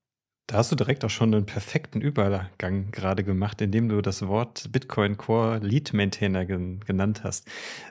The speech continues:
Du hattest gerade eben von dir selber als Contributor gesprochen, der du, äh, bist. Und dann gibt es noch Core-Entwickler. Ob's die denn gibt, sei jetzt mal dahingestellt. Ob Contributor und Entwickler das Gleiche ist, sei jetzt, äh, ist jetzt auch mal so, äh, erstmal egal. Aber,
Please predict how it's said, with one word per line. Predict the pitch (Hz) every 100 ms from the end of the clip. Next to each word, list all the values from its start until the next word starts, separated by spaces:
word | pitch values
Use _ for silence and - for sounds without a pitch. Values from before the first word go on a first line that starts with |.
| _ -
Du | 123
hattest | 120 -
gerade | 107 107
eben | 120
von | 117 107
dir | 101
selber | 104 117 117
als | - 101 -
Contributor | 110 107 101 123 - 131
gesprochen, | 127 - 139 139 143
der | 113
du, | 110 117 120 117
äh, | 110
bist. | 110 123 - - -
Und | 98
dann | 101
gibt | 95 -
es | -
noch | 95
Core-Entwickler. | - 113 107 104 101 127 - 120 120 117
Ob's | - 101 -
die | 104
denn | 104
gibt, | 107 123
sei | - 98
jetzt | 98
mal | 101
dahingestellt. | 92 104 127 - 120 117 -
Ob | - -
Contributor | - 98 104 110 113 98
und | 95 -
Entwickler | 95 113 110 95
das | 101
Gleiche | 104 98 113 -
ist, | 101
sei | - 101
jetzt, | - 101
äh, | 107
ist | 101
jetzt | -
auch | 117
mal | 113 110
so, | 110 110 - - - - - -
äh, | 110 110
erstmal | 127 - 110
egal. | 107 107 107 120
Aber, | 110 110